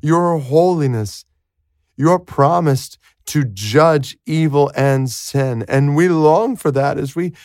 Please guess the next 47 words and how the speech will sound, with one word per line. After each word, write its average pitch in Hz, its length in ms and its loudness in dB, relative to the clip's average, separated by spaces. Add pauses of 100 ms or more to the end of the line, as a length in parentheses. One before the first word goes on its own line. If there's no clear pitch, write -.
(260)
pray 170 260 0
continually, 151 920 0
"God, 175 440 -2
for 156 200 0
your 156 220 2
justice 147 640 -2
and 151 160 -2
righteousness 160 600 -4
to 156 120 -6
reign 160 580 0
on 175 200 -2
the 147 160 -2
earth, 175 260 -2
for 139 160 -4
your 160 420 -2
rule 165 320 -2
to 160 140 -8
reign." 160 300 -4
We 147 120 -2
pray 147 400 0
for 160 160 -6
that. 127 220 -4
We 143 100 -4
plead 175 460 -8
for 139 120 -2
that. 139 200 -2
At 151 60 -10
the 156 100 -8
same 165 420 -6
time, 180 340 -6
oh 156 120 -2
God, 147 340 -2 (260)
we 160 200 -4
know 180 420 -2
what 151 260 0
that 139 200 -2
means 175 480 -6
for 139 360 -2 (520)
people 175 540 -4
who 156 160 -2
have 151 120 -4
not 196 320 -2
trusted 190 540 -2
in 160 100 -2
you, 202 320 -4
who 165 300 -2
have 156 180 -8